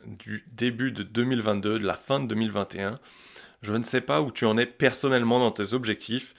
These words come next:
mais l'idée, qu'ils soient accomplis ou non, va être de bâtir ton momentum, de bâtir cet élan qui va être nécessaire pour attaquer deux mille vingt-deux en force et ne pas t'y prendre au dernier moment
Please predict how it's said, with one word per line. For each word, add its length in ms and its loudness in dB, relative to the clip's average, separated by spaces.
mais 320 2
l'idée, 400 0
qu'ils 220 -4
soient 220 0
accomplis 520 -6
ou 140 0
non, 260 0
va 220 4
être 140 0
de 80 2
bâtir 400 0
ton 100 -2
momentum, 840 2
de 120 -8
bâtir 360 0
cet 340 -6
élan 380 4
qui 140 0
va 120 4
être 180 -2
nécessaire 880 -2
pour 240 -4
attaquer 640 0
deux 240 -4
mille 200 -2
vingt-deux 520 0
en 100 2
force 500 0
et 80 0
ne 100 4
pas 160 2
t'y 200 -10
prendre 300 4
au 80 2
dernier 440 2
moment 420 2